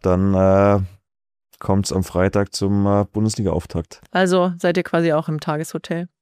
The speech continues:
Speaker 2: Finde ich eigentlich ganz gut, wenn man abends spielt, da muss man nicht einen Tag
Speaker 1: Ja,
Speaker 2: früher
Speaker 1: wir
Speaker 2: fahren.
Speaker 1: haben, wir haben das jetzt in
Speaker 2: Praktisch.
Speaker 1: Rostock auch so gemacht,
Speaker 2: Ja.
Speaker 1: weil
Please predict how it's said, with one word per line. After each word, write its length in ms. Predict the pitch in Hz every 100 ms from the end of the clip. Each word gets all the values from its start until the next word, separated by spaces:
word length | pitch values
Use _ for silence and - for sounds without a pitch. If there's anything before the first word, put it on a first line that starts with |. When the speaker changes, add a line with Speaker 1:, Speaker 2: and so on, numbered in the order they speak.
| _ _ _ _
Speaker 2:
Finde 160 | - 233
ich 80 | 180
eigentlich 160 | 185 -
ganz 180 | 165 -
gut, 160 | 160
wenn 80 | 151
man 100 | 143
abends 260 | 156 147 -
spielt, 300 | - 151 151
da 40 |
muss 180 | 143 -
man 100 | 143
nicht 240 | 131 - _ _ _ _ _ _ _
einen 60 | -
Tag 200 | 165 -
Speaker 1:
Ja, 120 | 82
Speaker 2:
früher 180 | 82 87
Speaker 1:
wir 60 | 90
Speaker 2:
fahren. 120 | 98
Speaker 1:
haben, 100 | 95 _ _
wir 140 | 95
haben 80 | 98
das 80 | 92
jetzt 120 | 90
in 60 | 98
Speaker 2:
Praktisch. 60 | 92
Speaker 1:
Rostock 240 | 95 95
auch 120 | 92
so 160 | 90 101
gemacht, 480 | 95 92 98 - -
Speaker 2:
Ja. 100 | -
Speaker 1:
weil 400 | 85 85 85